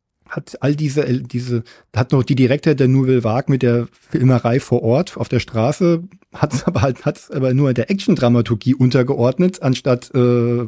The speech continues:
einfach mal das echte Leben halt darstellen zu wollen. Die dummen Sprüche fehlen, du hast aber trotzdem den charmanten Belmondo auf seine Art.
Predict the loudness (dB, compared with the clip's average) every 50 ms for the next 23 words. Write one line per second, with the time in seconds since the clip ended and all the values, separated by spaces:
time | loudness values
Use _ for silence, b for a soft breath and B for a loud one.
0 | -4 -4 -2 0 0 0 2 2 0 0 -2 -4 -4 -4 -2 0 0 2 2 2
1 | 2 2 0 -2 -4 -6 -6 -8 -6 -6 -6 -6 -4 -6 -6 -6 -8 -6 -4 -2
2 | 0 0 0 0 -2 -4 B B B B B B B B B B B B -2 0
3 | 2 4 2 2 2 0 -2 0 0 0 0 -2 -8 -8 -4 0 2 4 4 4
4 | 4 4 2 0 -2 -4 -2 -2 -2 -2 -2 0 0 0 0 0 -2 -4 -4 -2
5 | -2 0 2 2 0 0 0 -2 0 0 0 -2 0 -2 0 2 2 2 2 2
6 | 2 2 2 0 0 -2 -4 -6 -4 -2 0 0 0 0 -2 -2 -4 -2 -2 -2
7 | -2 -4 -8